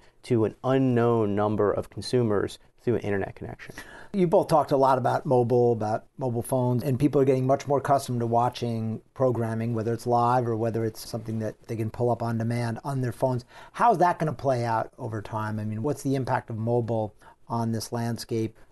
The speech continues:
Speaker 1: I'd say it's an interesting question that the industry is grappling with. It's quite clear that a lot of video is being consumed on mobile devices, but some of that is actually happening in your house.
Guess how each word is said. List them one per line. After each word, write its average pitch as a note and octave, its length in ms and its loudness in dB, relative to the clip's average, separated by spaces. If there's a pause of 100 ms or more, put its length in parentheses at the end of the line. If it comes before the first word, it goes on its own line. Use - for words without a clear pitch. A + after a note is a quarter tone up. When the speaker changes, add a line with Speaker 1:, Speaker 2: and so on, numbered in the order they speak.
(380)
Speaker 1:
I'd C3 180 0
say D#3+ 220 4
it's B2+ 120 0
an B2+ 80 2
interesting C3 520 0
question A2+ 540 0
that G2 180 0
the G#2+ 120 -2
industry G#2+ 420 0
is F#2 120 -2
grappling A2 500 0
with. - 220 -4 (500)
It's - 140 -4
quite C#3+ 340 0
clear B2 680 4
that G#2 380 2 (300)
a A2 80 0
lot A#2+ 380 2
of A2 80 2
video G#2+ 460 2
is G2+ 160 -2
being G#2+ 240 -4
consumed G#2 680 -2 (120)
on G#2+ 180 0
mobile G#2 300 0
devices, G#2+ 760 0 (500)
but - 120 -4
some D#3+ 180 4
of C#3 60 2
that B2+ 280 2
is A2+ 120 0
actually A#2 300 0
happening A2 440 -2
in A2 80 -2
your G2 120 -6
house. - 480 -4